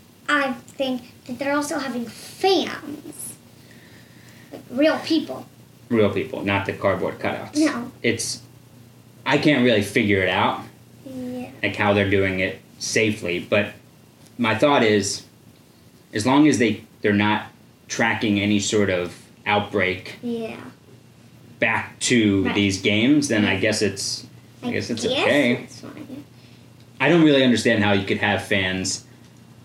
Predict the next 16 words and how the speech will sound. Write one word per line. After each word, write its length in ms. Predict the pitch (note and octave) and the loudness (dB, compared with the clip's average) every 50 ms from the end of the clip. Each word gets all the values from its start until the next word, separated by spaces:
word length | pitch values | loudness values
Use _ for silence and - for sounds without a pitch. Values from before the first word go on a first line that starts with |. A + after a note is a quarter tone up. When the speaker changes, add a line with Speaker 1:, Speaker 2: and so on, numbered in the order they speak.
| - - - - - - - - - - - - - - | -20 -20 -20 -20 -20 -20 -20 -20 -20 -20 -20 -20 -16 -10
Speaker 2:
courtside, 800 | - - - D#3+ D3 - - - - F#2+ F2+ F#2 - E2 E2+ - - - - | -6 0 2 2 2 2 0 -2 -2 -2 -2 -4 -6 -6 -8 -10 -14 -18 -8
like, 180 | - G2 G2+ - | -6 -6 -4 -2
that 260 | - B2+ C3 C3+ - | -2 -2 -2 -4 -6
close 420 | - - A#2+ B2+ C3+ C3 A#2+ - - | -6 0 2 4 4 4 2 0 -2
to 100 | - G#2+ | -4 -4
the 80 | - - | -4 -4
players, 600 | - - - E2 E2+ C#2+ C#2+ E2+ G2+ - - - | -8 -8 -8 -8 -8 -8 -6 -6 -6 -6 -6 -6
if 80 | G#2+ G#2+ | -4 -2
you 120 | A2 G#2+ G#2+ | 0 2 4
really 180 | A2+ A2 G#2 | 4 4 4
wanna 160 | G2 G2+ G2 F#2+ | 4 2 0 0
Speaker 1:
Right. 80 | G2 | -2
Speaker 2:
protect 260 | F#2+ - G2+ F#2+ - | -2 -2 -2 -2 -4
the 60 | - - | -8 -8
players. 500 | - - G2 - - - - - - - - - - - - - - - - - - - - - | -4 -4 -4 -4 -6 -8 -10 -10 -10 -12 -16 -20 -20 -20 -20 -20 -20 -20 -20 -20 -20 -20 -20 -14
Speaker 1:
Right. 280 | - C4 A#3+ - - - | -8 -6 -6 -6 -6 -10